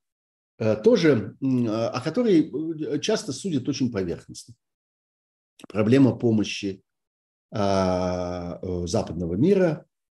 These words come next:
в снабжении украинской армии. Огромное количество упрёков приходится слышать и читать всякие комментарии людей, так сказать, быстрых на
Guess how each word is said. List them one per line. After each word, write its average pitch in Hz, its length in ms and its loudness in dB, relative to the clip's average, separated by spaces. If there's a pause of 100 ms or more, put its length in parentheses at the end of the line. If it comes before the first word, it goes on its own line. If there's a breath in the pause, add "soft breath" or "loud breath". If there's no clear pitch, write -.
в 107 240 0
снабжении 110 560 0
украинской 90 520 -8
армии. 69 300 -12
Огромное 156 640 4
количество 123 420 0
упрёков 110 640 0
приходится - 480 -8
слышать 165 500 -6 (520)
и 107 80 -10
читать 170 440 2
всякие - 380 -2
комментарии 110 540 0
людей, 104 420 0
так 107 160 -6
сказать, 92 360 -6
быстрых 101 540 -2
на 92 420 -4